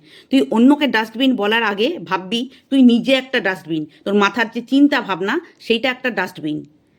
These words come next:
তারপরে অন্যদের ডাস্টবিন বলতে আসবি, ঠিক আছে? যে নোংরা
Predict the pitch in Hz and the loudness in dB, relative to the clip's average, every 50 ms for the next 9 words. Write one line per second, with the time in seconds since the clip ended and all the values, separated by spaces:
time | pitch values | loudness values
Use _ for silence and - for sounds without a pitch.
0 | _ _ _ _ - 214 214 214 254 269 269 233 208 202 202 190 220 180 190 185 | _ _ _ _ -4 -4 -4 -2 0 0 0 0 0 -2 -2 -2 -2 -2 -2 -4
1 | 170 180 170 170 175 156 156 165 156 165 160 160 - - - 151 147 156 _ _ | -6 -6 -4 -4 -2 0 -2 -2 -4 -4 -10 -12 -14 -16 -18 -18 -18 -18 _ _
2 | _ _ _ _ _ _ _ _ _ _ - 202 170 220 214 - 359 277 202 175 | _ _ _ _ _ _ _ _ _ _ -6 -2 -2 -2 0 0 0 0 -2 -4
3 | - - _ - 151 185 196 190 175 180 202 214 226 240 247 226 | -10 -20 _ -4 0 2 2 4 4 4 4 2 2 2 0 0